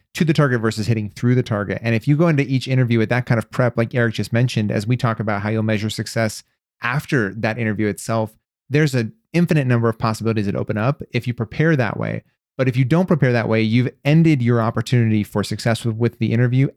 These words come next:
at the interview itself. You've just closed all the doors after it. And real quick to hit on the, the other pieces, maybe it would be counterintuitive for just having a great interview. Number one, be conversational.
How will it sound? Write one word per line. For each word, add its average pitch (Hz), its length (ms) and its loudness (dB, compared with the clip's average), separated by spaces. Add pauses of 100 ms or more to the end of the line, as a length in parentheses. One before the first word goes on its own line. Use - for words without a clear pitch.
at 131 220 -4
the 123 180 -4
interview 104 280 -2
itself. 98 420 -6
You've 107 120 -4
just - 200 -6
closed 110 280 -2
all 98 140 -2
the 107 80 -6
doors 98 400 -6
after 95 320 -6
it. 104 160 -6 (480)
And 147 340 0
real 156 380 2
quick 127 300 -2
to 117 80 0
hit 123 100 4
on 120 160 2
the, 117 160 2
the 120 300 -2
other 123 160 2
pieces, 117 400 0
maybe 120 180 4
it 120 60 2
would 101 80 -4
be 110 80 -2
counterintuitive 117 840 2
for 107 120 -2
just 110 200 -2
having 127 360 0
a 120 40 2
great 101 220 -2
interview. 98 420 0 (380)
Number 139 160 2
one, 156 180 4
be 139 220 4
conversational. 127 960 0